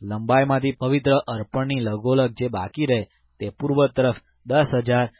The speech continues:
ને પશ્ચિમ તરફ દસ હજાર કાઠી હોય અને તે પવિત્ર અર્પણની લગોલગ હોય, તેની પેદાશ નગરના મજૂરોના ખોરાકને અર્થે થાય.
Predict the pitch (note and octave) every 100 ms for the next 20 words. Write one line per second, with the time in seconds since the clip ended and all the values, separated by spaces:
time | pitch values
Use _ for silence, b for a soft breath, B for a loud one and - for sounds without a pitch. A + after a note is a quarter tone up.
0 | _ A2+ G#2+ B2 B2+ - B2+ A2 G#2+ -
1 | B2 C#3+ A#2+ A2 G#2 G#2 G2+ F#2 G2 F2+
2 | B2+ G#2 _ _ _ - F#2+ F#2 G2 -
3 | G#2+ A#2+ B2 B2 B2 - G#2+ G#2 A#2 A2+
4 | G2+ G#2 A#2+ B2+ B2 G#2 B2+ A2 _ _
5 | _ - G#2 G#2 G2+ G2 A#2+ C#3 C#3 -
6 | _ - A2 G#2+ A#2 A#2 A2+ A2 G2+ G2+
7 | A2 A2+ A2+ G#2+ - G2 G#2 A2 B2 A#2+
8 | - A#2 C3+ C#3